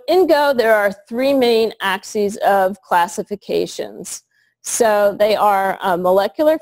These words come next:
function, which refers to the activity or the job you might think of that a gene product, uh, executes, a cellular component, which is where that activity occurs, and then the biological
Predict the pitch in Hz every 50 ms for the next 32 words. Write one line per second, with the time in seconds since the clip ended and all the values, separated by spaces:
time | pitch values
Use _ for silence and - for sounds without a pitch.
0 | - - 175 147 147 190 - - - 226 233 269 311 320 302 _ _ _ _ _
1 | _ _ _ _ _ _ _ - 208 202 - - - 202 208 - _ - 240 233
2 | 226 220 226 - - - 226 208 208 175 175 - - 190 185 - - - 277 254
3 | 247 277 233 285 285 294 294 - - - 185 190 180 190 170 165 170 - - 180
4 | 170 170 170 180 202 226 247 240 254 208 226 247 247 233 220 - - 254 247 247
5 | 247 254 262 269 262 262 - 185 190 190 180 - - 208 208 208 208 - - 202
6 | 202 208 196 196 196 - - - - - - - 180 165 - - - 190 185 -
7 | - - 247 254 - 277 302 302 311 - - - - - _ _ _ _ _ _
8 | _ _ _ - 196 - - - 233 226 240 247 240 226 226 220 - - 214 185
9 | - - - - 247 247 254 320 339 - - - 196 196 - 190 170 196 190 180
10 | 196 208 220 214 220 202 190 185 190 226 - - - 233 208 214 202 - - -
11 | - - - _ - - 240 240 247 254 277 277 269 - - - _ _ _ _
12 | _ _ _ _ _ - 202 208 208 214 220 233 233 226 226 226 233 226 214 208
13 | 226 220 214 214 208 208 202 202 - 214 214